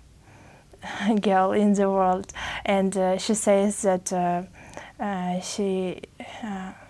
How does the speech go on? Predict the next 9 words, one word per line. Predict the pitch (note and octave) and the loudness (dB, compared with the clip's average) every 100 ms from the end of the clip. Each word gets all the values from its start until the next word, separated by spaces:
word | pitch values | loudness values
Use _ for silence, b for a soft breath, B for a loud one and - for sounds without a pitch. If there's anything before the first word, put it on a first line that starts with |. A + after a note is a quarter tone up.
| B B B - B B B B | B B B -20 B B B B
uh, | A3+ G#3 | 0 0
she | - | 2
proud | A#3 - G#3 G3 G3 G3 | 2 2 4 4 4 2
of | G3+ - | -2 0
me, | G#3 G3 G3 G3 | 0 2 2 0
and | F#3+ F#3 F#3 | 0 0 -2
she | - G3 F#3 F#3 F#3 B B B | -2 0 2 0 -2 B B B
always, | A3 G3+ F#3+ G3 G3 - | -2 0 0 -2 -4 -6
uh, | F#3+ F3+ F3 | -4 -4 -4